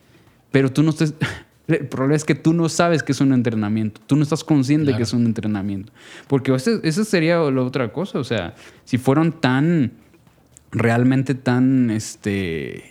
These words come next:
Speaker 1: eh, transparentes, pues, se-, sería chido. O sea, "Nosotros te vamos a entrenar para que traigas más gente". ¿Estás de acuerdo con eso? No, pues sí. O no. Pero no te lo dicen, sino que es, es que mira, o sea,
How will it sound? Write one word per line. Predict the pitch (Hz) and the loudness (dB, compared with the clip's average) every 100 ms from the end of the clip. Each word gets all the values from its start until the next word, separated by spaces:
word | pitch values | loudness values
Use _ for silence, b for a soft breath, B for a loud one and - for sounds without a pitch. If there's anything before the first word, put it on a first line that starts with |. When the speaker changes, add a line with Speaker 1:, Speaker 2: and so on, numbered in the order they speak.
| - _ | -20 _
Speaker 1:
eh, | - - - - - 57 - | -20 -20 -18 -18 -18 -20 -4
transparentes, | 131 123 - 120 165 - | -2 -2 0 0 0 -4
pues, | - | -10
se-, | - 110 - | -6 -6 -8
sería | - - 117 | -6 -2 -2
chido. | - 175 | 0 0
O | 120 | 2
sea, | 120 | 0
"Nosotros | 117 147 151 | 0 0 0
te | |
vamos | 170 165 | 0 0
a | |
entrenar | 165 143 156 | 0 2 2
para | 185 | 0
que | 131 | -2
traigas | 120 123 123 | 0 0 2
más | 120 | 0
gente". | 120 95 - - b b b b | -2 -6 -8 -18 b b b b
¿Estás | - 131 | -6 -2
de | 185 | 0
acuerdo | 165 190 | 2 0
con | 175 | 0
eso? | 180 226 247 | 0 0 -2
No, | 98 98 | -6 -8
pues | 104 | -4
sí. | 120 95 b b b b | -4 -4 b b b b
O | 113 | 2
no. | 117 110 - B B B - | 2 0 -4 B B B -2
Pero | 123 | 0
no | 123 | 2
te | 123 131 | 2 2
lo | 117 | 2
dicen, | 127 127 101 | 0 0 -4
sino | 101 117 | 0 0
que | 117 | 0
es, | 131 - | -4 -4
es | 151 - | -6 -4
que | 160 | 0
mira, | 147 147 135 - | 0 0 -2 -8
o | 120 | -8
sea, | - | -8